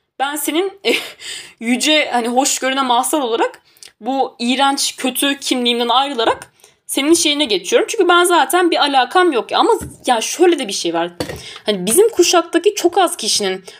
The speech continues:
artık eskisi gibi eski kültürüyle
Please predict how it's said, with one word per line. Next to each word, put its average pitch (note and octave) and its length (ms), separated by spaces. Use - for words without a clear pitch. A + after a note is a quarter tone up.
artık G3+ 380
eskisi G#3 480
gibi G3 340
eski G#3 520
kültürüyle G3 720